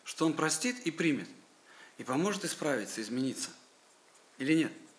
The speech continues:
Наступил праздник Шавуот, и, как было правильно сказано, все верующие собрались в одном месте. Внезапно раздался шум с неба, похожий на шум сильного ветра, и наполнил весь дом, в котором они находились.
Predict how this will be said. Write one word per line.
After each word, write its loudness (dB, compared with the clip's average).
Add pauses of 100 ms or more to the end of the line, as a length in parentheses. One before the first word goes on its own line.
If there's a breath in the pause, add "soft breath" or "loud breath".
(220 soft breath)
Наступил 6
праздник 12
Шавуот, 10
и, -4
как 10
было 12
правильно 12
сказано, 10
все 10
верующие 10
собрались 8
в 8
одном 6
месте. 4 (340)
Внезапно 12 (760)
раздался 12
шум 8
с 6
неба, 8 (420 loud breath)
похожий 10
на 10
шум 8
сильного 8
ветра, 8
и 4
наполнил 8
весь 8
дом, 8
в -4
котором 8
они 6
находились. 2